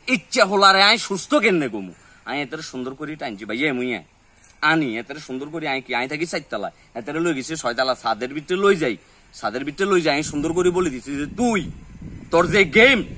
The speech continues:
তোর গেম মারানির হুত, তুই তোর game এটা কি, ছাদের ভিতরে খেলি,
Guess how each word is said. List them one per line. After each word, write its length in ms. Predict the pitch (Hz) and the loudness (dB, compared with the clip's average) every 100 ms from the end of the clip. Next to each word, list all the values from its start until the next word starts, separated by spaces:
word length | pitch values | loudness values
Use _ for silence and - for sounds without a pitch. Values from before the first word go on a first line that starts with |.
| - - - - | -12 -12 -14 -10
তোর 100 | 120 | -10
গেম 260 | 113 151 214 | -2 4 6
মারানির 380 | 233 226 226 233 | 8 8 8 4
হুত, 140 | 190 196 | 0 -2
তুই 160 | 202 202 | -6 -6
তোর 200 | 165 170 | -4 -2
game 220 | 151 180 | 2 4
এটা 200 | 214 196 | 4 0
কি, 180 | 156 123 - - - | -4 -8 -12 -20 -6
ছাদের 240 | 120 120 151 | -4 -2 -4
ভিতরে 220 | 165 190 | -4 -4
খেলি, 420 | - 139 202 320 | -2 0 4 4